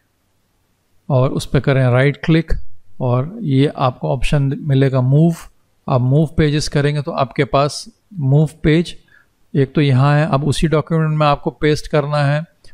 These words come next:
तो move page after page twelve, मैं after page twelve करता हूँ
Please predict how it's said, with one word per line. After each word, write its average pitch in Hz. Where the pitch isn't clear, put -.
तो 156
move 147
page 147
after 139
page 143
twelve, 123
मैं 131
after 139
page 139
twelve 139
करता 139
हूँ 147